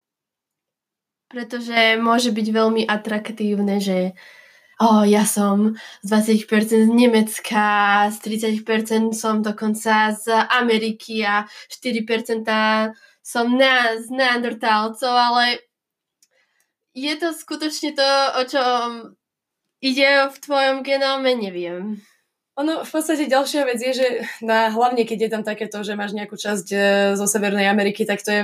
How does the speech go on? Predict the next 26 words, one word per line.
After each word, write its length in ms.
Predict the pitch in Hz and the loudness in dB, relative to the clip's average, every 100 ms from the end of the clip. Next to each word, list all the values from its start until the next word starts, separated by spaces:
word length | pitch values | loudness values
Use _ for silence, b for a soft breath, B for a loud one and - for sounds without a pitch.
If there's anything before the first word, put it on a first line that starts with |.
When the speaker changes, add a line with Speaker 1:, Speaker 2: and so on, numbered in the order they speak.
| - | 0
Speaker 2:
tam 160 | 214 | 0
je 80 | 214 | 0
väčšia 240 | 208 214 190 | 0 0 2
pravdepodobnosť, 720 | 208 202 196 214 208 208 208 | 2 0 -2 -2 0 -2 -2
že 140 | 196 | -4
skôr 320 | 202 233 226 226 | -4 4 4 6
než 320 | 214 214 B B B B B _ _ - | 4 2 B B B B B _ _ -6
je 160 | 226 233 | 2 4
nejaký 320 | 226 220 226 | 4 2 0
tvoj 160 | 226 | 0
predok 440 | 214 220 220 214 220 | 2 2 2 2 0
odtiaľ, 360 | - 233 226 | 0 0 2
tak 120 | 226 220 | 0 -4
skôr 320 | - 226 226 | -2 2 4
je 80 | 220 | 2
to 160 | 226 220 | 0 -2
len 80 | |
tak, 160 | 214 214 | -2 0
že 160 | 226 214 | 0 0
vy 160 | 220 | -2
vzdielate 480 | 220 214 226 214 220 | -2 2 4 4 0
nejakých 320 | 202 190 165 | -6 -6 -8
predkov, 480 | - 208 - 185 185 | -4 -4 -4 -6 -6
ako 80 | 190 | -8
keby, 320 | 185 180 196 | -10 -8 -6
že, 120 | 196 | -4